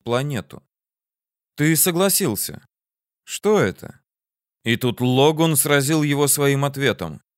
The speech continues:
"Не знаю. Я импровизировал". Ютел ожидал чего угодно, только не этого. Он даже представить не мог, что Логун блефовал.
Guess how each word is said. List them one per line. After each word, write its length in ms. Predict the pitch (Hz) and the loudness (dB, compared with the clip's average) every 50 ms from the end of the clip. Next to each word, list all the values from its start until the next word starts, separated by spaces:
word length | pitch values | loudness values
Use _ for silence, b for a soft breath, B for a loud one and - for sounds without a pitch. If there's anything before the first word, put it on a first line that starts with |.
| _ _ _ _ - | _ _ _ _ -12
"Не 300 | 90 98 104 104 104 101 | -10 -8 -6 -4 -4 -4
знаю. 560 | 95 95 104 101 92 92 87 80 82 76 - _ _ _ _ _ _ _ _ _ _ _ _ | -4 -4 -4 -4 -4 -4 -6 -8 -10 -12 -14 _ _ _ _ _ _ _ _ _ _ _ _
Я 360 | 101 104 101 101 110 113 113 | -8 -6 -2 0 2 2 2
импровизировал". 880 | 110 107 - 117 110 107 117 113 120 123 104 87 85 73 - - - _ _ _ _ _ _ _ _ _ _ _ - | 0 0 -2 -4 -4 -4 -4 -4 -4 -4 -4 -4 -6 -8 -10 -14 -18 _ _ _ _ _ _ _ _ _ _ _ -8
Ютел 800 | 95 104 107 110 113 120 135 135 139 - 170 175 185 185 180 - | -4 -4 -2 0 2 2 2 0 0 0 2 4 4 2 2 0
ожидал 600 | - 170 156 139 156 151 143 160 156 151 147 135 | 0 0 0 2 0 2 4 4 4 4 4 0
чего 480 | 139 - - 151 147 135 127 143 151 147 | -2 -4 0 0 0 0 2 2 0 0
угодно, 760 | 135 - 143 135 131 120 131 139 131 110 92 85 95 92 90 | 0 0 -2 -2 -2 -2 0 2 4 2 2 0 -4 -6 -6
только 340 | - - 110 101 - 117 110 | -4 -4 -4 -4 -2 -2 -2
не 260 | 117 120 123 131 127 | 0 0 0 0 0
этого. 400 | 107 95 - 78 - - 73 - | 0 -2 -4 -8 -12 -12 -12 -10
Он 180 | - 90 95 | -8 -8 -4
даже 240 | 87 101 104 90 113 | -4 -2 -2 -2 -2
представить 840 | 95 - 120 120 104 - - - - 175 185 180 156 147 127 - - | -2 0 0 0 0 -2 -4 0 2 2 2 2 2 0 -2 -2 -2
не 140 | 107 110 107 | -2 -2 0
мог, 280 | 104 95 85 - - | 0 -2 -4 -6 -10
что 280 | - - - - 113 110 | -14 -14 -4 -2 0 2
Логун 440 | 107 110 110 110 98 110 113 113 98 | 4 4 4 4 4 0 -2 0 0
блефовал. 760 | 110 113 117 110 - 139 131 131 156 170 135 92 80 - _ | 0 0 0 0 2 0 2 2 2 0 0 -2 -4 -8 _